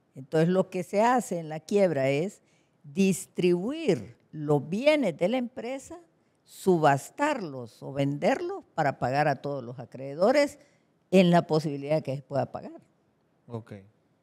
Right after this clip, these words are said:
Speaker 2: ya, ya, ya entendí. O sea que por eso usted se ganó ese, ese título.
Speaker 1: Es correcto, y he llevado juicios complicados, como participé en la primera suspensión de pago del país.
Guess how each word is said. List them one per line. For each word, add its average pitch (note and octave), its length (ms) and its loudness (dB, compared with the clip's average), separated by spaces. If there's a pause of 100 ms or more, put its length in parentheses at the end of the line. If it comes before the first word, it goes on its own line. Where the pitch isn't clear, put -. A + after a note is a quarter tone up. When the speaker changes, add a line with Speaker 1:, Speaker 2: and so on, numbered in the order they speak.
(140)
Speaker 2:
ya, C#3 160 -2
ya, B2+ 120 -2
ya A#2+ 120 -2
entendí. A#2+ 440 -10
O D#3 160 -4
sea D#3 200 2
que D3+ 140 -4
por C3 180 -4
eso C#3+ 140 -2
usted C#3+ 220 -2
se C#3 140 -6
ganó B2 200 -8
ese, B2+ 300 -8 (600)
ese C#3 260 -2
título. G#2 380 -12 (280)
Speaker 1:
Es F3+ 200 4
correcto, C3 640 -2
y C3 220 -10
he B2+ 100 -10
llevado B2+ 840 -4 (280)
juicios C3+ 880 -10
complicados, C#3+ 1120 -6 (520)
como C3 880 -4 (160)
participé D3 800 -2
en F3+ 100 -12
la F3+ 120 -10
primera D3+ 580 -8
suspensión C#3+ 680 -12
de C#3+ 120 -12
pago C3+ 380 -4
del A2+ 220 -12
país. C3 460 -18